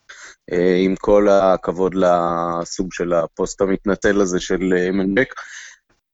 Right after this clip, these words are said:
מהמקום שלי ביציע זה היה נראה שיש ביניהם חתול שחור, שהם לא מוסרים אחד לשני, וכשהם היחידים באמצע והם לא מתמסרים ביניהם, אז ככה נראה המשחק של הקבוצה. היה ממש, אה, בגלל זה גם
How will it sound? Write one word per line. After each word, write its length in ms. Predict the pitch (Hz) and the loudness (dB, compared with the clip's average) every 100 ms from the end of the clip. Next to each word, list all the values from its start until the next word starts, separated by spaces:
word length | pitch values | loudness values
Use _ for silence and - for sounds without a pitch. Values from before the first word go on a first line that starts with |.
| - - _ | -20 -20 _
מהמקום 760 | - 113 107 104 98 107 143 127 | 0 4 4 2 0 0 0 2
שלי 220 | - 120 | 2 2
ביציע 480 | 117 110 - 117 107 | 4 2 2 2 4
זה 100 | 98 | 4
היה 100 | 95 | 2
נראה 280 | 95 92 95 | 2 -2 -2
שיש 300 | - 92 92 | 0 0 0
ביניהם 500 | 98 92 90 85 98 87 | 0 -2 0 -2 -2 -2
חתול 300 | 90 - 92 | -6 -2 -2
שחור, 460 | - - 135 151 180 _ _ | -2 -2 2 2 0 _ _
שהם 300 | - 98 92 | -2 0 0
לא 100 | 95 | -2
מוסרים 440 | 92 - 101 101 | -2 -4 0 2
אחד 240 | 113 120 117 | 2 0 0
לשני, 380 | 113 127 147 151 - _ - - - | -4 -2 -2 -2 -6 _ -20 -20 -6
וכשהם 360 | 98 - 107 113 | -4 0 0 0
היחידים 540 | 120 - 104 123 117 | -2 -2 0 2 2
באמצע 480 | 95 - 117 135 101 90 | 0 0 0 0 -2 -2
והם 180 | 92 | 0
לא 80 | 107 | 0
מתמסרים 560 | 113 - 98 110 117 110 | -2 -2 -4 -2 -2 0
ביניהם, 440 | 98 104 147 127 143 _ _ - | 0 2 0 -2 -8 _ _ -14
אז 100 | 95 | -4
ככה 260 | 110 104 | -2 0
נראה 260 | 104 95 101 | -2 0 0
המשחק 440 | 95 87 - 120 | 0 -4 -4 -6
של 100 | - | -2
הקבוצה. 480 | 98 - 87 - 107 151 _ - _ - | -4 -4 -8 0 0 0 _ -20 _ -8
היה 580 | 98 98 98 95 92 90 | -4 0 0 0 -2 -4
ממש, 500 | 92 92 98 - - | -6 -4 -4 -4 -4
אה, 200 | 95 90 85 _ - - _ - | 0 0 -2 _ -20 -20 _ -8
בגלל 280 | 95 95 | 0 0
זה 180 | 90 107 | 2 2
גם 160 | 127 | 4